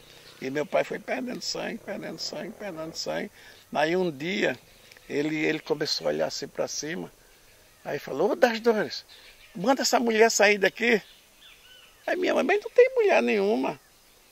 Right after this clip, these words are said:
"Não, essa mulher, ó, ela tá ali, ó, tá no, no telhado ali." Aí minha mãe viu assim: "Ele tá ficando maluco, né?"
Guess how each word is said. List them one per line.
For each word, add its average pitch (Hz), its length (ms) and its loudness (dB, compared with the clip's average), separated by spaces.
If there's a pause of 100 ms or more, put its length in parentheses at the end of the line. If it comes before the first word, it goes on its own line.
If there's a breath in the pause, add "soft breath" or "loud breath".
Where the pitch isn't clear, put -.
(360)
"Não, 277 440 2
essa 277 200 0
mulher, 247 340 4
ó, 226 80 6
ela 202 160 2
tá - 200 0
ali, 233 280 0
ó, 196 120 4
tá - 160 -8
no, 247 340 -6
no - 140 -4
telhado - 500 0
ali." - 300 -2 (720 soft breath)
Aí 403 420 2
minha 440 260 0
mãe 302 180 0
viu 165 180 -4
assim: 151 160 -4
"Ele 131 80 -6
tá 127 140 -8
ficando - 360 -6
maluco, 381 580 -4
né?" 127 160 -10